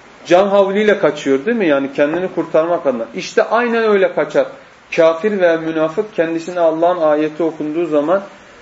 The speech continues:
Rabbinin ayetleri arz edildiği zaman, e, Müslüman ne yapar? Şey, münafık ne yapar? Bundan irad eder. Kalbini ve kulağını buna açmaz. Allah bizi öyle kılmasın. Allah subhanahu wa ta'ala bazı insanların ayeti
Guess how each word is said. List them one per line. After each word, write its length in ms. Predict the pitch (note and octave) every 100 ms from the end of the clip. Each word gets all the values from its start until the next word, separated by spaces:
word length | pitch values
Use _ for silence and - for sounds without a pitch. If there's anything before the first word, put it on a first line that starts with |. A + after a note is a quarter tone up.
| -
Rabbinin 460 | C3 C#3+ C3+ E3 F#3
ayetleri 640 | D3+ D#3 D#3 D#3 D3+ E3 E3+
arz 280 | E3+ D3+
edildiği 460 | D3+ D3 D3+ D3+ F3
zaman, 360 | - D3 F3 G3+ - - - - -
e, 260 | C3+ C3 B2 A#2+ A#2 A2 - A#2 D3
Müslüman 520 | C#3 - E3 E3 F3
ne 40 |
yapar? 360 | F3 E3 F#3 F#3+ -
Şey, 220 | - C3+ A#2+ A#2+ A2+
münafık 520 | B2+ D3 D#3 D#3 -
ne 80 | F3
yapar? 280 | E3+ G3 F#3+ -
Bundan 340 | D3 D#3+ F3 F3
irad 340 | D3 D3 E3 D3
eder. 240 | B2+ D#3+ F3 -
Kalbini 440 | C3 C3 D#3+ E3+
ve 120 | D#3+ D#3 - -
kulağını 360 | D3 C#3+ D3 D3
buna 180 | D3 D3+
açmaz. 380 | C3+ - F#3 F#3+ - - - -
Allah 340 | C#3+ E3 F#3 D#3+
bizi 200 | F3 F#3
öyle 240 | F#3 F#3+
kılmasın. 500 | F#3+ F#3+ D#3 A#2 A2+ G2+ - D3+ C#3 C3 -
Allah 240 | D3 E3+
subhanahu 400 | - F3 F3 F3
wa 60 | F3
ta'ala 340 | F3 F3+ E3
bazı 280 | E3+ F3 F3
insanların 600 | F3 E3+ F#3 E3+ F3 F#3
ayeti 360 | E3 D#3+ D#3+